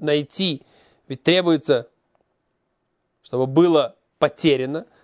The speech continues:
Валека этого нет. Эро прута, шиукра, веузла, веу-, хазра, вукра и кабина. Говорит, <laughs> здесь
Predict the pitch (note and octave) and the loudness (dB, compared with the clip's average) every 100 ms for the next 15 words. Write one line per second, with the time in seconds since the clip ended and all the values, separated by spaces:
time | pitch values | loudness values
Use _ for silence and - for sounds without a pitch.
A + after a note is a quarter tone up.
0 | - D3 D#3+ E3 F3+ G3 G3 A#3 C4 - | -8 -4 -2 -2 -2 -4 0 2 2 0
1 | C#4 D#4 A#3 G#3 F#3+ G3 C4 A3 F#3+ F#3 | -2 2 2 2 0 0 0 2 2 2
2 | C4+ A#3 G3 E3+ A3+ A#3 F#3 A#3 G3 F#3 | 0 -2 0 2 2 0 0 -2 0 -2
3 | A#3 G3+ D#3 _ _ G3 F3 D3+ C#3+ C3 | -2 -2 -4 _ _ -8 -2 0 -2 -4
4 | B2+ C3 - D3 C#3 D#3 D#3+ | -8 -10 -2 -2 0 -2 -4